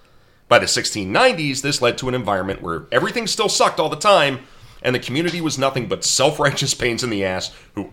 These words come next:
all hated each other. And when you combine that with the Puritan idea that Satan is waiting right over your shoulder to drag you into his clutches all the time, it's no surprise that not only did witch hunts find a surprising resurgence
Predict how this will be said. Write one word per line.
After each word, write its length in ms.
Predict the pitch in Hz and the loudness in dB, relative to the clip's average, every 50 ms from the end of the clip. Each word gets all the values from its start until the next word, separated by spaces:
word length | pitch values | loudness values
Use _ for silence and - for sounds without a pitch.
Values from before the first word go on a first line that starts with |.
| - _ | -10 _
all 220 | - 139 135 120 | 2 4 4 4
hated 280 | 117 123 131 123 101 92 | 4 4 2 2 2 0
each 200 | 90 85 76 - | -4 -4 -4 -4
other. 260 | 78 65 62 60 - _ _ _ _ _ - _ | -6 -6 -6 -14 -18 _ _ _ _ _ -14 _
And 80 | - 117 | -2 0
when 80 | 123 | 0
you 80 | 131 120 | 0 -2
combine 480 | - 127 107 95 - - 269 269 240 | -4 -4 -6 -4 0 4 4 4 4
that 180 | 208 180 175 170 | 4 2 2 2
with 120 | 175 - | -2 -8
the 60 | - 98 | -8 -8
Puritan 360 | - - 202 226 226 220 185 | -8 -4 -2 -2 0 2 2
idea 400 | 180 175 165 120 120 131 131 123 | 2 2 2 -2 -2 -2 -2 -2
that 160 | 107 95 - | -4 -4 -4
Satan 320 | - - 127 120 113 117 | -2 0 0 -2 -2 -4
is 160 | 104 92 - - | -6 -6 -4 -4
waiting 360 | 98 92 85 82 80 76 78 | -4 -4 -4 -6 -10 -8 -2
right 200 | 85 113 143 160 | 0 0 2 2
over 160 | 180 165 185 | 0 -2 -4
your 160 | 185 175 185 | -6 -6 -6
shoulder 460 | 170 - 143 135 131 123 127 123 120 - - - _ _ | -4 -2 0 0 2 2 0 0 -2 -6 -20 -20 _ _
to 80 | - 90 | -12 -12
drag 340 | - - 95 98 110 117 131 | -8 -4 0 0 0 0 0
you 120 | 139 156 | 0 0
into 160 | 170 170 180 | 0 2 0
his 100 | 190 180 | 0 0
clutches 460 | - - 320 - - - 143 135 - - - | 0 0 -2 -2 0 -2 -2 -4 -4 -4 -2
all 180 | - 113 110 - | 0 2 2 2
the 80 | 98 123 | 0 -2
time, 520 | 123 - - 180 160 135 127 123 123 123 - - - _ _ _ _ _ _ _ _ _ | 2 4 4 6 6 4 2 0 -2 -6 -12 -20 -20 _ _ _ _ _ _ _ _ _
it's 200 | - 139 135 - | -2 0 2 4
no 80 | 156 151 | 2 2
surprise 400 | 151 151 - 151 143 135 127 - | 2 0 2 4 4 4 4 2
that 100 | - 123 | -2 0
not 160 | 117 107 104 | 0 0 2
only 140 | 101 101 95 | 2 0 -2
did 180 | - 90 - - | -4 -6 -4 -4
witch 160 | 107 95 - | -4 -2 -2
hunts 180 | 98 92 - | -2 -2 -2
find 240 | - - 101 92 85 | -2 0 0 0 0
a 40 | 82 | -2
surprising 480 | - - - - 98 90 82 78 78 80 | -6 -8 -4 0 0 0 0 -2 -6 -8
resurgence 760 | 80 - - 214 240 240 - 139 135 139 - - - - | -6 -2 0 2 2 2 2 0 -2 -2 -4 -6 -6 -8